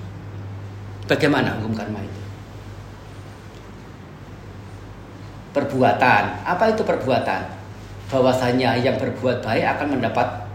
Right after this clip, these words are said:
manfaat, kebahagiaan. Yang berbuat buruk akan mendapat kerugian,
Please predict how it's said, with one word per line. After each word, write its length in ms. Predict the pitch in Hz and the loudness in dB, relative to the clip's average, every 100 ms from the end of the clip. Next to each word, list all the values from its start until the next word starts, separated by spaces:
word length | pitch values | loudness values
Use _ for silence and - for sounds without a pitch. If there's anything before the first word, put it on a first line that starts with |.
| - 113 | -6 -4
manfaat, 480 | 120 101 82 85 - - - - - - | -2 -2 -4 -4 -6 -8 -10 -10 -10 -8
kebahagiaan. 800 | - 104 90 - 101 95 - - - - - - - | -8 -6 -6 -8 -8 -8 -8 -10 -12 -12 -14 -14 -4
Yang 320 | 131 135 127 | 2 4 4
berbuat 320 | 120 - 123 - | 0 2 2 2
buruk 240 | 120 170 | 0 0
akan 400 | - 127 127 127 | 0 0 2 2
mendapat 400 | 117 107 143 - | 2 2 0 0
kerugian, 480 | 127 120 - 107 82 | -2 -2 -4 -6 -6